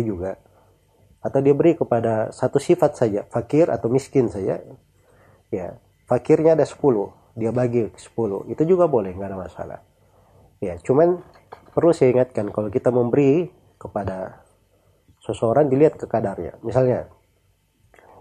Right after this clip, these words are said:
zakat diberi kepada, eh,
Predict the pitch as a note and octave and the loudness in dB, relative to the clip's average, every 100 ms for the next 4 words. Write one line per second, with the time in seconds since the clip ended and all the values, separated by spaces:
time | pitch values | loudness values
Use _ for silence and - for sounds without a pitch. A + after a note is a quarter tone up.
0 | _ _ G#2+ C3 C3+ D#3+ C3 B2 D3 C#3 | _ _ -2 0 2 2 4 4 4 4
1 | B2 A#2 C3+ C#3 - _ _ _ _ _ | 2 4 2 2 -4 _ _ _ _ _
2 | _ _ _ A#2 A#2 A2+ A2 A2+ | _ _ _ -2 0 0 0 -2